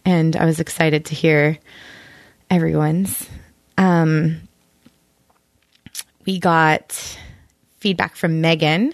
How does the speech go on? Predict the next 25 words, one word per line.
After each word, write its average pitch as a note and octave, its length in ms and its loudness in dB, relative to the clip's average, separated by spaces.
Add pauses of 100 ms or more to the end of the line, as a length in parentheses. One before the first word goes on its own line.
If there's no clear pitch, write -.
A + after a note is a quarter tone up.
who G3+ 80 -10
says, F3+ 240 -2
"Hi G3 280 -2
there. D#3+ 320 0 (760)
I G#3 80 2
thought A3+ 160 4
I A#3+ 40 4
would A#3 160 0
chime G3+ 300 2
in G3+ 100 2
on G#3 140 2
how F#3 220 0
Once F3+ 260 0
Upon F3 180 0
a F3 60 2
Time F3 260 0
has F3 140 2
affected E3+ 400 -2
my E3 180 0
life D#3 280 0
in E3+ 60 0
these D#3+ 180 -2
past - 260 -6
seven D#3+ 260 -2
years. F#3 400 -2